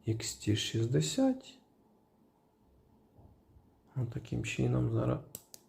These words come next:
защолкнем. Це ми, відповідно, запихаємо сюди. Також дамо трошки ізоляції сюди. Заізолюємо цю частину. І будемо виставляти вже нашу батарею.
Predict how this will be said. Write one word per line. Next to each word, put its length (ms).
защолкнем. 1000
Це 260
ми, 140
відповідно, 680
запихаємо 640
сюди. 520
Також 460
дамо 180
трошки 400
ізоляції 680
сюди. 480
Заізолюємо 920
цю 200
частину. 760
І 120
будемо 380
виставляти 640
вже 380
нашу 540
батарею. 680